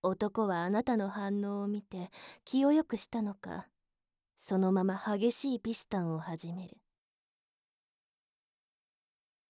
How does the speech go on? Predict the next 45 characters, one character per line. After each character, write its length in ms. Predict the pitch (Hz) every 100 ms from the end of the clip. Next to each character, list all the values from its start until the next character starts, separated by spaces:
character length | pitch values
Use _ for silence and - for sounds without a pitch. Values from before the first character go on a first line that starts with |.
| _ _ _ _ _ _ _ _ _ _ _ _ _ _ _ _ _ _ _ _ _ -
膣 320 | - - 226
内 280 | 196 185 175
を 60 |
め 160 | 170 175
ち 100 | -
ゃ 60 |
く 80 | -
ち 140 | - 247
ゃ 40 |
に 140 | 220
か 140 | - 226
き 180 | - 226
回 220 | 220 226
さ 180 | - 202
れ、 220 | 170 190 - - _ _ _
あ 100 | -
な 160 | 247 285
た 120 | 277
の 120 | 220
い 140 | 208 214
や 100 | 254
ら 140 | 277
し 240 | - 302 285
い 60 |
声 260 | - 233 214
は 140 | 190
途 180 | 185 214
切 140 | 202 254
れ 100 | 269
る 120 | 233
こ 120 | 196
と 160 | - 202
な 160 | 214
く、 260 | - 196 196 - - _ _ _ -
そ 140 | -
の 140 | 180 185
口 280 | - - -
か 140 | 196
ら 80 | 185
漏 180 | 190 202
れ 140 | 226
て 100 | 180
し 220 | - -
ま 160 | 165
う。 100 | -